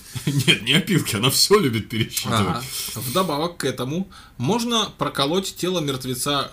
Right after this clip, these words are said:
Speaker 2: шипами или кольями.
Speaker 1: Ага.
Speaker 2: Отсюда традиция вбивать кол в могилу.
Speaker 1: Ага.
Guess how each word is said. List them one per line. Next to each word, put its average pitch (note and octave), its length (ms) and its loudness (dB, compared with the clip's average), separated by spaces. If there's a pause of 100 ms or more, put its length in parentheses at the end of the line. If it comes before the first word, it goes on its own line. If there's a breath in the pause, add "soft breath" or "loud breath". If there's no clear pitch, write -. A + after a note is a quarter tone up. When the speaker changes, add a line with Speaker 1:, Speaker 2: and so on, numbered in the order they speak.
Speaker 2:
шипами A3 500 -2
или B2+ 280 2
кольями. A2+ 680 0 (200)
Speaker 1:
Ага. B2+ 160 -2
Speaker 2:
Отсюда B2+ 300 0
традиция A#2 600 -4
вбивать A#2 420 -4
кол A#2 240 -6
в A2 60 -10
могилу. A2 500 -10 (300 loud breath)
Speaker 1:
Ага. D#2+ 360 -6